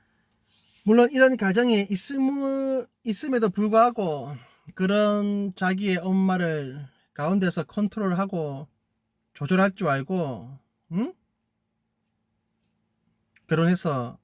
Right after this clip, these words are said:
엄마 편이 아니라 새로운 가정, 이 배우자 편이 될 수 있을 만큼의 멘탈과 힘이 있으면 그럼 또 괜찮아. 그러나 그게 보통은 안 돼. 여러분,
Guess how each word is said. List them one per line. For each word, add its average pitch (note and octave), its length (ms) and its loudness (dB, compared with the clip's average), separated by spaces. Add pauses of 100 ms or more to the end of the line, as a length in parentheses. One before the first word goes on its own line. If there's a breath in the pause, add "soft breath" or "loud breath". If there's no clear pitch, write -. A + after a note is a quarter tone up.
엄마 E3+ 200 -2
편이 E3+ 260 -4
아니라 C3+ 540 -6 (1000)
새로운 E3+ 400 0
가정, C3+ 540 -4
이 D#3 100 -8
배우자 D3 400 -2
편이 E3 520 -4
될 F#3 200 -2
수 - 160 -8
있을 C#3+ 300 -4
만큼의 F3 460 -2
멘탈과 D#3 560 -4
힘이 F#3 280 0
있으면 D3+ 460 -4 (180)
그럼 D#4 240 0
또 C#4 140 -8
괜찮아. A#2 400 -8 (400)
그러나 C3 200 -4
그게 C#3+ 380 -6 (300 soft breath)
보통은 E3 320 -6
안 G2 260 -4
돼. B2+ 240 -8 (4000 soft breath)
여러분, A#2+ 600 -4